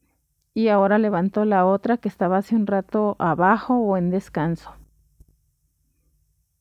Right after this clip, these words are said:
Y pues eso es todo, nada más es de ir repitiendo, amigas. En este caso que puse mi base de cinco líneas,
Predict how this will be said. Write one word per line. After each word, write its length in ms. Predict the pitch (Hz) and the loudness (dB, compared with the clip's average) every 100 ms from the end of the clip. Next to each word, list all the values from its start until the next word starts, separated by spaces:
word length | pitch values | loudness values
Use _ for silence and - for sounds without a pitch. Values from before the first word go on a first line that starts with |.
| - | -8
Y 80 | 208 | -6
pues 300 | 196 196 240 | -4 -2 -2
eso 200 | 240 277 | -2 -2
es 100 | - | 0
todo, 240 | 294 294 | 2 4
nada 160 | 285 247 | 2 2
más 220 | 254 254 | 2 0
es 120 | 240 | 0
de 80 | 240 | 0
ir 100 | 233 | 0
repitiendo, 540 | 226 220 220 233 233 | -2 -2 -2 -2 0
amigas. 480 | 233 233 233 247 _ _ _ _ _ _ _ _ - | 0 0 0 -2 _ _ _ _ _ _ _ _ -12
En 200 | - 202 | -4 -2
este 220 | 214 262 | 0 -2
caso 280 | 247 254 277 | 0 0 0
que 120 | 220 | -2
puse 280 | 214 233 262 | -2 0 2
mi 120 | 233 | 2
base 280 | 220 220 254 | 4 2 2
de 180 | 220 175 | 0 0
cinco 380 | - 247 247 262 | 2 2 4 4
líneas, 500 | 262 247 247 311 | 4 4 4 0